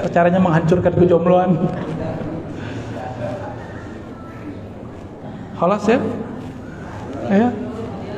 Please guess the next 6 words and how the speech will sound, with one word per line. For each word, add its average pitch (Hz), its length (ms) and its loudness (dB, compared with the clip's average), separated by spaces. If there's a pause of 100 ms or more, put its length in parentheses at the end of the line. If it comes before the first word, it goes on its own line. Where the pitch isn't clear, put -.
(600)
Jadi 175 480 4
biar 170 300 4
jadi 156 260 6
kekasih 160 460 4
Allah 156 400 6
gimana? 170 300 6